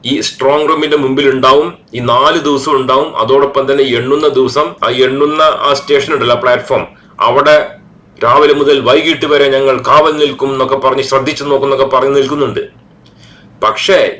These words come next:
ഇങ്ങനത്തെ ഈ തട്ടിപ്പ് നടക്കുന്നത് അവസാനം ഈ തെരഞ്ഞെടുപ്പ് കമ്മീഷന്റെ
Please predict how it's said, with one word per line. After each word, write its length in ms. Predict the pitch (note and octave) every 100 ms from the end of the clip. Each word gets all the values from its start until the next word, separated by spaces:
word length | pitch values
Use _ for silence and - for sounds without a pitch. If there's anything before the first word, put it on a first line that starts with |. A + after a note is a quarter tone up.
| -
ഇങ്ങനത്തെ 540 | G2+ G#2+ B2 D3 D3
ഈ 160 | E3+ E3+ D#3
തട്ടിപ്പ് 500 | A2+ - C#3 E3 D3
നടക്കുന്നത് 760 | B2 A#2+ - C#3+ E3+ F3+ D#3 D3 - G#2
അവസാനം 960 | A#2 C#3 C3+ D#3 D#3 E3 F3 F3+ F3
ഈ 240 | D#3 D#3 E3 -
തെരഞ്ഞെടുപ്പ് 380 | C#3+ C3+ C3+ D3
കമ്മീഷന്റെ 680 | D3 D3 C#3+ D3+ D3 E3+